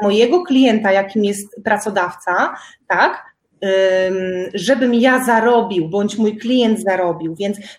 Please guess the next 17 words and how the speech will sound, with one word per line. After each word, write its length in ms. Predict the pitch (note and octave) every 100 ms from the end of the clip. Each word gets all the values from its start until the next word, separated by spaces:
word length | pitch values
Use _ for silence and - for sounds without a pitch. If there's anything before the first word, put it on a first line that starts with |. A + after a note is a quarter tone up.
| -
e, 140 | G3 G#3
odpowiedź 460 | A3 C4 B3 B3+
na 100 | A#3+
zasadzie, 440 | G#3+ G#3+ A3 A3 G#3+
że, 300 | G#3 G3 G3+ - -
e, 120 | F#3+
ja 160 | G#3+
nie 180 | A#3+ C4+
wiem, 140 | A#3+ A3+
czego, 200 | G#3+ G#3
czego 200 | G#3+ G3+
chce 380 | - G3+ F3+
m-, 280 | - G#3+ - G#3+
rekruter, 600 | G#3 - G3+ F#3+ F#3 B3 G4+ - _ _
tak? 340 | G#3 A#3+ - - -
Oczywiście, 720 | A3+ A3 A#3 - A3+ A3 -
mm, 520 | G3+ G3+ G3+ G3